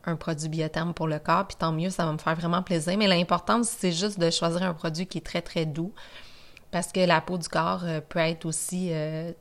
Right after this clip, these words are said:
très, euh, sensible, fragilisée. Puis à la fin de l'épisode aussi, ben, je vais te parler parce que, euh, j'ai une belle promotion qui s'en vient aussi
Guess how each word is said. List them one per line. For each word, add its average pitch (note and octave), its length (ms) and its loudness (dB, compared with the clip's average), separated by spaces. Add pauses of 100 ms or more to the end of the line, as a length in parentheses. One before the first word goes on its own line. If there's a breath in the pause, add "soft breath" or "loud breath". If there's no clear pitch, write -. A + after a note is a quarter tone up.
(140)
très, F3 640 -2
euh, - 20 -6 (320)
sensible, F3 680 0
fragilisée. E3+ 680 -2 (1300 loud breath)
Puis C4 160 10
à B3+ 100 12
la G3 160 12
fin A#3 340 2
de A#3+ 60 2
l'épisode G#3 460 4
aussi, G3 200 0
ben, A3 120 8
je F3+ 100 6
vais F3+ 60 6
te E3+ 80 -2
parler F#3+ 260 4
parce G3+ 300 -2
que, G3+ 220 0 (680 loud breath)
euh, E3 600 2
j'ai F3+ 300 4
une E3+ 220 4
belle B3 180 8
promotion F3+ 480 0
qui - 100 -6
s'en E3 200 -2
vient E3+ 280 -4
aussi - 380 -6